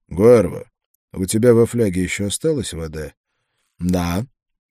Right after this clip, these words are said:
«Вылей её, когда скажу». Рисунок был достаточно простой, и когда кинжал поставил финальную точку, я кивнул Гуэрво.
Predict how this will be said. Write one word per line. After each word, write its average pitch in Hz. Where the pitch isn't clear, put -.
«Вылей 110
её, 92
когда 98
скажу». -
Рисунок 151
был 143
достаточно 139
простой, 131
и -
когда 92
кинжал 101
поставил 90
финальную 107
точку, 151
я 165
кивнул 98
Гуэрво. 67